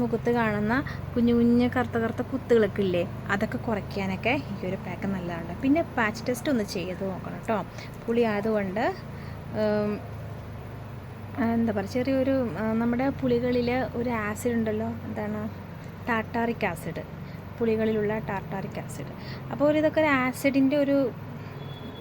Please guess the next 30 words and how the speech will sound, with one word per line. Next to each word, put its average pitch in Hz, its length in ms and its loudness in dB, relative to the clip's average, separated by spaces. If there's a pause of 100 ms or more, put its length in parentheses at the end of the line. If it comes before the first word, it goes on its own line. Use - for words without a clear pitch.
ഒരു 254 100 0 (140)
സ്വഭാവം 233 460 2
കാണിക്കുന്നുണ്ട്. 214 680 0 (580)
നമ്മൾ 220 220 0 (300)
ഒന്ന് 262 320 4
just - 200 -4 (120)
ഒന്ന് 226 160 2 (180)
പാച്ച് 220 320 -2
ടെസ്റ്റ് 233 240 -4 (100)
ചെയ്ത് 214 200 2 (100)
നോക്കുന്നത് 202 360 -2 (180)
വളരെ 202 340 0
നല്ലതാണ്. 190 420 -4 (220)
ഇതിപ്പം, 269 320 -2 (460)
ഏ, 226 40 0 (120)
ഇത് 269 80 2 (100)
മാത്രമല്ല, 254 500 4 (300)
ഏതൊരു 302 480 4
പാക്ക് 285 380 0
ആണെങ്കിലും 254 500 0
just - 360 -4 (120)
ഒന്ന് 285 180 6 (600)
കൈകളിലൊക്കെ 254 580 0
തേച്ച് 233 260 2
കൊടുക്കുമ്പോൾ 233 400 2
നമുക്ക് 220 200 -2
ഭയങ്കര 220 320 2
ഇറിറ്റേഷനൊക്കെ 220 600 -2
ആണെങ്കിൽ 202 220 -2
നമുക്ക് 196 240 -6